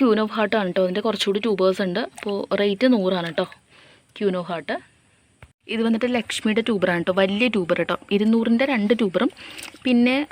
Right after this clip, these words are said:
ആ, ദാ ഇതുപോലത്തെ എഴുപതിൻ്റെ രണ്ട് ട്യൂബറും ഉണ്ട് കേട്ടോ ലക്ഷ്മി. പിന്നെ അതുപോലെ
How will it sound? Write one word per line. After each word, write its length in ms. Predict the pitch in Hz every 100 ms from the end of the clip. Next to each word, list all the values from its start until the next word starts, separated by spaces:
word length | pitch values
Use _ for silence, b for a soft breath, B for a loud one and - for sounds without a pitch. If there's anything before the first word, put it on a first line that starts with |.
| 220
ആ, 20 | 202 196 196
ദാ 80 | 202 208
ഇതുപോലത്തെ 560 | 190 208 196 185 233 294 -
എഴുപതിൻ്റെ 500 | 190 185 185 185 208 269 208
രണ്ട് 180 | 180 175
ട്യൂബറും 240 | 185 175 180
ഉണ്ട് 100 | 165
കേട്ടോ 160 | 165 175
ലക്ഷ്മി. 340 | 175 - - 247 B B B B B -
പിന്നെ 200 | 269 277
അതുപോലെ 360 | 262 226 220 247